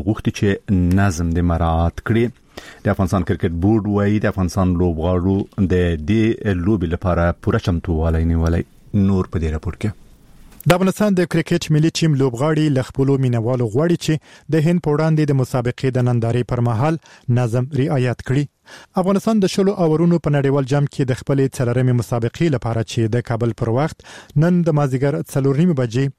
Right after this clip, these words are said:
Speaker 2: د ابوظبي د کرکټ په سټیډیوم کې پیلېږي، د دوشنبې په ورځ تمرینات وکړل. د ملي لوبډلې وتلي ستوري راشد خان پرون پر خپل ټویټر په یوه ویډیويي پیغام کې له هغو کسانو چې د نننۍ لوبې نندارې ته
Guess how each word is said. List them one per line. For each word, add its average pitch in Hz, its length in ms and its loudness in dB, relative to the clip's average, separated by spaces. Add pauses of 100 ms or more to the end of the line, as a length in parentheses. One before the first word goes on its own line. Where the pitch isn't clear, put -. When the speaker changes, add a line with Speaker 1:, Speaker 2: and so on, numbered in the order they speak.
(160)
Speaker 2:
د 170 140 0
ابوظبي 120 440 0 (440)
د 151 160 2
کرکټ 156 420 -2
په 143 160 0
سټیډیوم 151 460 0
کې - 160 -8
پیلېږي، 131 460 0 (360)
د 147 120 0
دوشنبې 160 480 0
په 139 120 -2
ورځ 151 400 -2
تمرینات 120 460 0
وکړل. 139 320 -2 (400)
د - 20 -2 (120)
ملي 147 160 2
لوبډلې 143 380 0 (100)
وتلي 135 340 0
ستوري 139 320 0
راشد 123 360 -4
خان 170 180 2 (500)
پرون 175 240 2
پر 151 140 -4
خپل 175 240 -2
ټویټر 131 440 -2 (340)
په 131 180 0
یوه 135 180 0
ویډیويي 131 480 -2
پیغام 127 380 0
کې - 460 -4
له 143 120 0
هغو 175 240 -2
کسانو 151 380 0
چې 151 180 -2 (360)
د 170 160 2 (140)
نننۍ 175 340 4 (100)
لوبې 139 300 2
نندارې 123 400 0
ته 127 80 -2